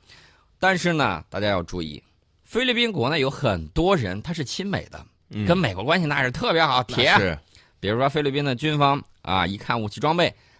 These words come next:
Speaker 1: 大部分都是美国援助的。
Speaker 2: 嗯。
Speaker 1: 所以说呢，他就跟美国有千丝万缕的联系。
Speaker 2: 其实杜特尔特的日子也并不是很好过。
Speaker 1: 对，但是大家要注意啊，我们之前有一个制胜的法宝叫什么呢？统一战线，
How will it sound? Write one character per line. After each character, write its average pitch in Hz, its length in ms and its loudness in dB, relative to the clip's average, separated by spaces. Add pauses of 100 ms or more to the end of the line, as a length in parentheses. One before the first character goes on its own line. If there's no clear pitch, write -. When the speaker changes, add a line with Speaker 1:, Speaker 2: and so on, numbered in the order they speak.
(100)
Speaker 1:
大 151 240 8
部 107 140 -4
分 104 180 -4
都 113 120 -2
是 110 200 -2
美 87 220 -2
国 92 220 -2
援 98 240 0
助 113 160 -2
的。 92 100 -4
Speaker 2:
嗯。 101 400 -2
Speaker 1:
所 135 180 2
以 151 60 4
说 151 140 2
呢， 135 200 0
他 107 120 -6
就 104 120 -2
跟 107 240 -4 (100)
美 92 180 -4
国 82 200 -4
有 71 140 -6
千 123 240 -8
丝 135 160 -8
万 147 180 -2
缕 98 120 -2
的 85 100 -14
联 76 180 -10
系。 120 100 -4
Speaker 2:
其 120 60 0
实 139 140 0
杜 156 160 0
特 170 80 2
尔 113 80 4
特 131 160 0
的 123 80 0
日 143 140 0
子 90 160 -4
也 69 80 -4
并 151 200 -2
不 117 80 -2
是 127 120 -4
很 90 120 -2
好 110 140 -8
过。 101 260 -4 (220)
Speaker 1:
对， 117 360 2
但 131 140 0
是 123 80 -2
大 110 120 0
家 104 140 2
要 87 200 0
注 98 220 -4
意 85 220 -6 (140)
啊， 82 420 -4
我 113 220 2
们 117 200 -2
之 - 200 -10
前 123 260 -2
有 92 140 -4
一 85 80 -6
个 107 120 0
制 151 240 -6
胜 135 140 -6
的 107 80 -4
法 101 180 0
宝 120 120 0
叫 95 120 -4
什 95 120 -6
么 127 60 -2
呢？ 156 140 -2 (200)
统 92 340 -2
一 123 260 -4
战 139 300 -2
线， 135 260 -4